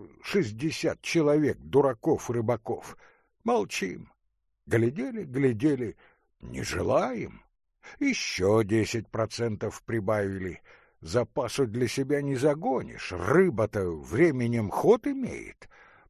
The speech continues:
Пойдешь в море, ладно, думаешь, выгрузим где поглуше.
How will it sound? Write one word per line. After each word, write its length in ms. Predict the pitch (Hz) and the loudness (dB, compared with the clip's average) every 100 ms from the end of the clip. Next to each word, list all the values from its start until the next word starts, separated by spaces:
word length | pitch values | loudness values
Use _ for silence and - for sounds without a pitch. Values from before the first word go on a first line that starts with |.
| _ _ | _ _
Пойдешь 540 | 123 120 123 90 - 90 | 0 0 -2 -8 -10 -12
в 180 | 87 80 | -8 -4
море, 420 | 92 73 57 55 | -4 -4 -10 -14
ладно, 560 | 58 - 247 92 90 80 | -10 -8 -6 -8 -8 -4
думаешь, 600 | 104 82 71 - - 143 | -4 -4 -8 -14 -6 0
выгрузим 720 | 240 104 - 107 95 98 90 | 0 -2 -4 -4 -2 -4 -6
где 320 | 76 92 131 | -8 -4 -4
поглуше. 720 | - 117 101 131 92 - - | -2 -4 -2 -4 -4 -8 -14